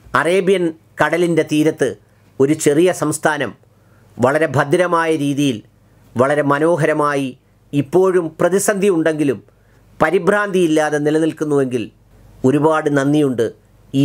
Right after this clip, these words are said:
ഒരു സംസ്ഥാനത്തെ ഇങ്ങനെയാക്കി തീർത്ത ഭരണാധികാരികളോട്, നവോത്ഥാന നായകരോട്, ഇവിടുത്തെ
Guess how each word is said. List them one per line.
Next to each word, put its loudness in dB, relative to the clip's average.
ഒരു 0
സംസ്ഥാനത്തെ 0
ഇങ്ങനെയാക്കി 0
തീർത്ത -2
ഭരണാധികാരികളോട്, -2
നവോത്ഥാന 0
നായകരോട്, 0
ഇവിടുത്തെ 2